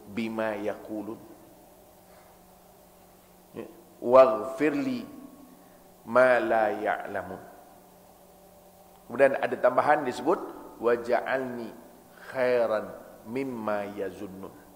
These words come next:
Allahumma la tu'akhizni bima yaqulun." Ya Allah, janganlah engkau ambil kira ataupun engkau counting aku.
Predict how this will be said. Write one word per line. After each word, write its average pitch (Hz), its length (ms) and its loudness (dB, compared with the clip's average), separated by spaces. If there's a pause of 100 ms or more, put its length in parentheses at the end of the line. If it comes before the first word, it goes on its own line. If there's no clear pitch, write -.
(800)
Allahumma 143 840 4 (680)
la 127 720 8
tu'akhizni 135 1120 0 (760)
bima 127 600 0
yaqulun." 117 920 -2 (480)
Ya 110 240 4
Allah, 113 320 2 (520)
janganlah 123 480 0 (440)
engkau 139 460 4 (2000)
ambil 135 480 -2
kira 147 320 -6 (320)
ataupun 120 400 -2 (240)
engkau 131 480 2 (400)
counting 147 680 2
aku. - 200 -12